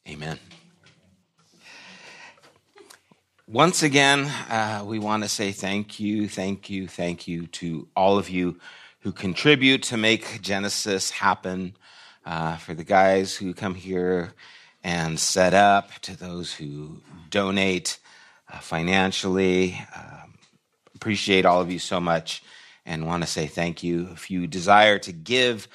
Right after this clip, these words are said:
to Genesis, you can go to the genesis story dot com and you'll find the various ways that you can give, whether it's online or you could even mail things to us. So, um, hey, there it is.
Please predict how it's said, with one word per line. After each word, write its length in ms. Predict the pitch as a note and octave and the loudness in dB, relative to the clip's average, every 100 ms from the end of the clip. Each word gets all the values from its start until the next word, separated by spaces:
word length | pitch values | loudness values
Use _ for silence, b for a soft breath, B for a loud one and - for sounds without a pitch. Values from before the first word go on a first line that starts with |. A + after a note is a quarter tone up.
| B B - | B B -8
to 180 | D3+ B2+ | -4 -2
Genesis, 720 | A#2+ A#2 A2+ - A2 G#2+ - | 0 0 0 -2 -2 -4 -6
you 140 | G#2+ | -6
can 180 | G2 G#2+ | -6 -8
go 280 | G2 G2+ G2 | -2 -2 -2
to 180 | - G2 | -6 -8
the 140 | F#2+ | -8
genesis 480 | F2+ F#2+ F#2 - F#2 | -6 -8 -8 -10 -12
story 340 | - F#2 F2 | -8 -8 -6
dot 260 | E2+ E2+ - | -2 -4 -4
com 480 | - F#2+ F2+ E2+ E2 B B B B _ | -10 -6 -4 -4 -6 B B B B _
and 200 | E2+ D#2+ | -4 -4
you'll 120 | E2 | -4
find 280 | D#2+ F2+ E2+ | -4 -4 -4
the 60 | D#2+ | -4
various 380 | E2+ E2 D#2+ | -4 -4 -4
ways 240 | E2 D#2 D2+ | -4 -4 -6
that 100 | D2+ | -10
you 100 | D2+ | -16
can 220 | - D#2+ | -14 -12
give, 440 | D#2 D#2+ D#2+ D2+ - | -8 -8 -8 -10 -18
whether 360 | - D#2 D2+ C#2+ | -20 -18 -16 -14
it's 600 | C#2+ C2+ - - - - | -14 -10 -8 -6 -6 -8
online 720 | D2+ D2 D2+ F2+ F#2+ F2+ F2 D#2+ B B B B | -12 -14 -6 0 2 2 0 -6 B B B B
or 560 | - E2+ D#2+ D2+ D2 C#2+ B B _ | -12 -4 -2 -2 -4 -6 B B _
you 80 | E2 | -20
could 160 | D2+ | -16
even 320 | D2 C#2 C2+ | -16 -16 -12
mail 320 | C#2+ E2+ F2 E2+ | -4 -2 -2 -4
things 500 | - F2 E2+ E2 - | -8 -10 -8 -8 -10
to 200 | F2+ D#2 | -10 -12
us. 100 | D#2 | -12
So, 400 | - C#2 C2 B1+ B B B B B _ | -12 -12 -14 -16 B B B B B _
um, 540 | - C#3 C#3 C3+ - _ _ _ _ _ | -14 -10 -10 -12 -16 _ _ _ _ _
hey, 200 | - - | -8 -8
there 220 | F#2 F#2 G2+ | -4 -2 0
it 80 | |
is. 200 | E2 E2+ | -2 -8